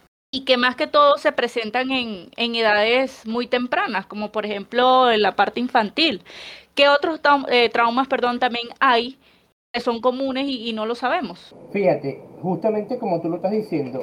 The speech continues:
Speaker 2: hay traumas de cuando los niños o las niñas son abusados sexualmente. Hay traumas, o sea, cualquier tipo de trauma infantil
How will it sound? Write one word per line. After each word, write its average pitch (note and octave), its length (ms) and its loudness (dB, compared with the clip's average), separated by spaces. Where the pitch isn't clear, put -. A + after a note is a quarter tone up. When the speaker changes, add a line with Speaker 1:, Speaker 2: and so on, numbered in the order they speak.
Speaker 2:
hay F#3+ 280 0
traumas G3 680 -2
de G3+ 580 -2
cuando E3+ 280 -2
los D#3+ 140 2
niños F#3 520 -2
o G3 60 -4
las D3+ 180 -4
niñas D#3+ 420 -4
son F3 160 -6
abusados E3 560 -2
sexualmente. C3+ 720 -8
Hay F3 300 0
traumas, G3 680 -4
o D#3+ 60 -8
sea, E3 160 -2
cualquier E3 400 -4
tipo G3+ 240 -10
de G3 100 -4
trauma D#3+ 380 -6
infantil F3+ 640 -6